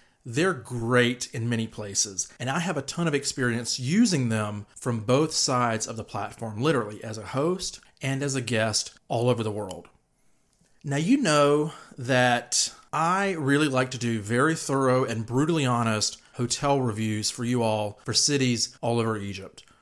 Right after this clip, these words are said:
And since Airbnb has now arrived on the accommodation scene in Egypt, I wanted to throw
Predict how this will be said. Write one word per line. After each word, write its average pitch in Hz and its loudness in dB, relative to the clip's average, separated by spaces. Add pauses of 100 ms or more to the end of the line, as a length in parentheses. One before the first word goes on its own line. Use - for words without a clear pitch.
(460)
And 135 -2
since 147 2
Airbnb 165 0
has 135 -2
now 127 0
arrived 110 0
on 117 -6
the 113 -4
accommodation 120 0
scene 113 0
in 104 -4
Egypt, 104 -8 (340)
I 135 2
wanted 190 2
to 175 -2
throw 156 -2